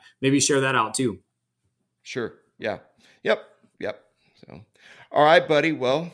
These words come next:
Speaker 2: thanks again, as always. Uh, I look forward to these conversations every month with you. Uh, we had it, it was l-,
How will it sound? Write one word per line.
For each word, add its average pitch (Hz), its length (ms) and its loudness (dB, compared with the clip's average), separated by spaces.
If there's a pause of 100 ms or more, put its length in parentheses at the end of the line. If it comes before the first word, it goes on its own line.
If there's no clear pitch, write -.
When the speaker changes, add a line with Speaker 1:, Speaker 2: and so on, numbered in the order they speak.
(120)
Speaker 2:
thanks 131 320 -6
again, 139 420 -6
as 120 220 -6
always. 143 600 -4 (100)
Uh, 110 400 -6 (200)
I 107 120 -6
look 117 180 -8
forward 120 400 -8
to 113 80 -12
these 110 220 -12
conversations 117 800 -10
every 113 200 -10
month 120 360 -12
with - 160 -14
you. 156 340 -10 (320)
Uh, 101 320 -4
we 104 100 -8
had 110 220 -4
it, 113 120 -10
it 107 40 -10
was 101 140 -12
l-, 101 140 -14